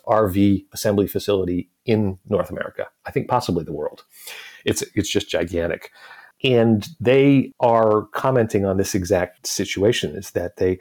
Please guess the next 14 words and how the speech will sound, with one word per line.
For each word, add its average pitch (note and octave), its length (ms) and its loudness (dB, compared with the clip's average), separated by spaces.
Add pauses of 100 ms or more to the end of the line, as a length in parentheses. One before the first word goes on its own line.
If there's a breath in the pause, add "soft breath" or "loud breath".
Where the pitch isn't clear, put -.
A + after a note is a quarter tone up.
can't C#3 320 0
keep C#3+ 300 0
up C3+ 180 -2
with - 200 -6
it. - 80 -12 (180)
They, G2+ 400 2 (320 loud breath)
they B2+ 160 4
built, F3+ 320 4
this F3+ 360 2
factory D#3+ 300 2
was A#2+ 160 4
in A#2 80 2
the F#2+ 80 0
planning G#2 500 2